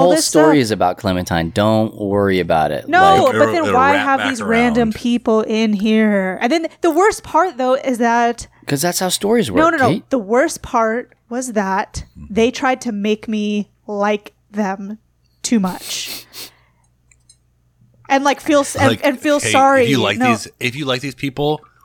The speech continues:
Speaker 3: we're gonna give you in-game
Speaker 2: No,
Speaker 3: currency." What
Speaker 2: no,
Speaker 3: do you say?
Speaker 2: I just
Speaker 1: It's a, yeah.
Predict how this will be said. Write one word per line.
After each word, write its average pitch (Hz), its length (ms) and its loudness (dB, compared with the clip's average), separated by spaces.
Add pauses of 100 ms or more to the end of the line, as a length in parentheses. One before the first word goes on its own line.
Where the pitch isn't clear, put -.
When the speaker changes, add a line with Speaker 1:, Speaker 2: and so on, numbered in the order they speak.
(340)
Speaker 3:
we're 98 80 -4
gonna 101 140 0
give 95 100 0
you 92 80 -2
in-game 87 300 -2
Speaker 2:
No, - 120 2
Speaker 3:
currency." 339 320 4
What 311 100 4
Speaker 2:
no, - 40 4
Speaker 3:
do 302 60 2
you - 40 2
say? - 160 -4
Speaker 2:
I 311 220 0
just 370 220 -4
Speaker 1:
It's 156 160 -4
a, 123 200 2
yeah. 107 200 2